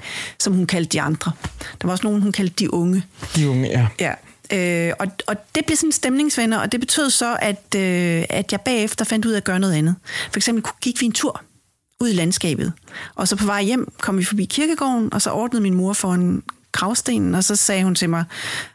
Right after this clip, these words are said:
Speaker 1: "Ak ja, jeg ved jo godt, han er død, og om lidt går jeg hjem og laver mad til ham alligevel." <laughs>
Speaker 2: Nej, hvor er det kært. Også lidt som om, at man så måske, hvis man skal an-, analysere lidt på det, eller som om, der måske også, man blev lidt klar der.
Speaker 1: Ja.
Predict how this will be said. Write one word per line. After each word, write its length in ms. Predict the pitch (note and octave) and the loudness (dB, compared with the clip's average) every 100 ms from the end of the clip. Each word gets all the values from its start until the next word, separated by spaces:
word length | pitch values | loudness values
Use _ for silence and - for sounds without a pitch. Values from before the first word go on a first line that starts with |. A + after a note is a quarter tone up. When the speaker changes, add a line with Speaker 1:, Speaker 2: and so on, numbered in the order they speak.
| _ | _
Speaker 1:
"Ak 260 | F3+ E3 - | -4 -4 -2
ja, 180 | D3+ D3 - - - | -2 -2 -6 -16 -6
jeg 100 | F#3 | -2
ved 160 | A3+ A#3 | 0 0
jo 60 | F#3+ | 0
godt, 160 | F3+ | 2
han 140 | F#3 F3+ | 2 2
er 60 | |
død, 260 | E3 A3+ A3 | 0 0 0
og 100 | F#3 | 0
om 80 | F#3 | 0
lidt 160 | G3 - | 0 0
går 80 | F3+ | 0
jeg 60 | |
hjem 160 | F3 E3+ | 2 2
og 60 | |
laver 140 | D#3+ E3 | 2 2
mad 180 | D#3 E3 | 2 0
til 140 | F3+ | 0
ham 140 | E3+ E3+ | 2 2
alligevel." 380 | D#3 D#3 - - - _ _ _ A#3 | 2 2 -2 -6 -18 _ _ _ -4
<laughs> 460 | - - - A#3 | -2 -4 -4 -4
Speaker 2:
Nej, 220 | - D#3 D3 | -2 -2 0
hvor 160 | C3+ | -2
er 180 | - C3 | 0 0
det 200 | A#2+ C#3+ | 0 0
kært. 400 | - D#3 - G#2 - - - - G3 | 2 0 0 -2 0 0 0 -4 -2
Også 200 | D#3 E3 | 0 0
lidt 140 | F#3 F#3 | 0 0
som 200 | F#3+ D#3+ | 0 0
om, 180 | D#3 C#3 | 0 -2
at 320 | D3+ - - | -2 -6 -2
man 240 | D#3 D3 | 0 2
så 200 | C3 D#3+ | 2 2
måske, 500 | D#3 D3+ - E3 C#3 - | 2 2 2 0 0 0
hvis 200 | C#3 - | 2 4
man 100 | D3 | 2
skal 180 | - D3 | 2 2
an-, 300 | C3+ F#2 - | 2 0 -2
analysere 400 | C3 C3 A#2+ - | 0 2 2 2
lidt 180 | C#3+ C#3 | 2 0
på 100 | - | 0
det, 40 | C#3+ | 0
eller 100 | C3 | 2
som 160 | D3+ C#3+ | 2 0
om, 160 | A2+ | 0
der 120 | C#3 | 0
måske 360 | C#3 C#3 E3 C3+ | 0 0 0 0
også, 220 | C3 - - | 0 -2 0
man 220 | C#3 C3 | 0 2
blev 160 | D3+ | 0
lidt 140 | B2+ - | 0 0
klar 320 | - G#3+ D4 | 0 -2 0
der. 300 | B3+ G3 E3+ - - | 0 0 -2 -4 -2
Speaker 1:
Ja. 120 | D#3 | -2